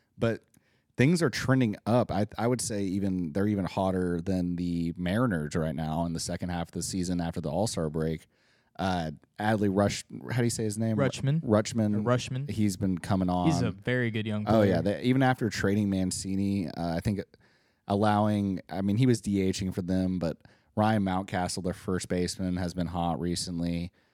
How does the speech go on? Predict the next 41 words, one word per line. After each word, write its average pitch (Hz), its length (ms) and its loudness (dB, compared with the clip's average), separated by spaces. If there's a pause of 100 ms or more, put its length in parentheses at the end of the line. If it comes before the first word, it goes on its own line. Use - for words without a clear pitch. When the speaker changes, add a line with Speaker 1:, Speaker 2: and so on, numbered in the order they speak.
(200)
Speaker 1:
Uh, 85 300 0
some 90 220 -6
pitchers 98 540 0
probably 101 320 -2
coming 95 320 -2
up 92 140 -2
out 95 100 -2
of 92 40 -2
the 87 80 -4
minors. 87 540 -4
I, - 140 -8 (300)
Grayson 98 360 -2
Rodriguez, 87 640 -2
he's 92 200 -6
a, 82 100 -6 (100)
he's 92 220 -8
a 85 60 -4 (340)
top - 280 -2
prospect 82 520 -2
that 76 140 -6
might 82 180 -6
be 80 80 -8
getting 92 400 -6
some - 180 -8
more 82 120 -4
time 82 340 -6
here 87 140 -6
in 85 100 -6
the 82 220 -6 (420)
latter 90 320 0
part 90 200 -2
of 87 80 -2
the 82 60 -4
season. 90 540 -4 (500)
And 110 160 0
also 104 380 2
the 90 120 -2
Yankees, 101 640 -2
I - 300 -10
mean, 85 320 -4
they're, 107 300 0